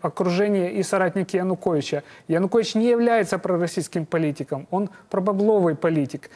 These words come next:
Как говорит главный аналитик, ему нужны только деньги, деньги, деньги. Очень важно помнить, что все украинские события были спровоцированы в первую очередь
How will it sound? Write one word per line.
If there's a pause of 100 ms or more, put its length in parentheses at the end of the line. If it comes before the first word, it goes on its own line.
(120)
Как
говорит
главный
аналитик,
ему
нужны
только
деньги,
деньги,
деньги. (220)
Очень
важно
помнить,
что
все
украинские
события
были
спровоцированы
в
первую
очередь